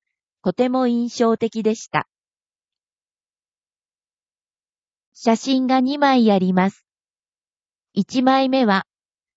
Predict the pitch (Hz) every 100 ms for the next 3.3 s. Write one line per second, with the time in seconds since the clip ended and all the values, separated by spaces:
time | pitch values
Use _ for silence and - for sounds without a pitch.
0 | _ _ - 220 269 285 285 285 - 254
1 | 240 208 190 - - 240 240 247 233 -
2 | 220 233 214 214 202 - 202 208 226 226
3 | 220 202